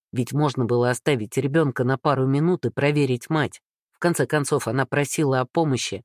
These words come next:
а потом перестала отвечать на звонки. Но явно же что-то не так. Почему не проверить? «Мам, ну ты как?»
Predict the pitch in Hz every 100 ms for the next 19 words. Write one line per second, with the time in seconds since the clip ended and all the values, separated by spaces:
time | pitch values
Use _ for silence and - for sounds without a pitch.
0 | - - 135 135 143 120 135 147 - 147
1 | 127 127 143 147 208 123 135 127 139 151
2 | 156 139 - _ _ _ - 139 143 156
3 | 120 117 107 117 - 151 - 120 131 -
4 | 139 - - _ _ - 123 - 160 185
5 | 143 117 139 151 170 117 92 - _ _
6 | _ _ _ _ 135 135 110 _ _ _
7 | 139 147 156 - 123 110